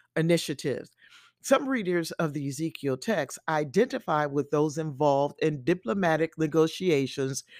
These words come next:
with the kingdom of Assyria and Babylon, and as these readers identify with the female characters, Aholah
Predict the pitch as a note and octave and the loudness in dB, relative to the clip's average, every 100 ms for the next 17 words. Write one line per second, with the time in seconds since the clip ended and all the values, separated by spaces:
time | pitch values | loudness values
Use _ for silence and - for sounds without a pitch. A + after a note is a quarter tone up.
0 | - - _ E3 E3 F3+ - A#3 B3+ A#3+ | -20 -20 _ 2 4 2 2 -2 2 2
1 | G#3 E3+ F3 - A#3+ A#3 A#3 A3 G#3+ - | 2 2 0 0 2 2 4 2 0 2
2 | F3 E3+ F3 - C3+ D#3+ F#3+ F3+ D#3 B2+ | 2 2 0 -6 -4 4 4 4 2 2
3 | A#2 B2+ - - - - F3 F3+ - - | 0 -2 -8 -20 -18 0 2 2 -2 0
4 | A#3+ C4+ C4 - F3+ F#3+ C4+ B3+ F#3 D#3+ | 2 4 0 -4 -4 0 0 0 -2 -4
5 | C#3 D3 - E3+ E3 C#3+ B3 A3+ - F#3 | -2 -4 -2 -2 -2 0 -2 -2 -4 0
6 | F3+ D#3 E3+ - D#3+ - G#3+ G#3+ F#3+ E3 | 0 0 -2 -2 -6 -4 -2 0 2 2
7 | - G#3+ A#3+ A3+ D#3 D3 C#3+ C#3 - D3 | 0 4 6 6 2 0 -2 -2 0 0
8 | D3 G#3 A#3+ C#3 C3 | 4 4 6 6 4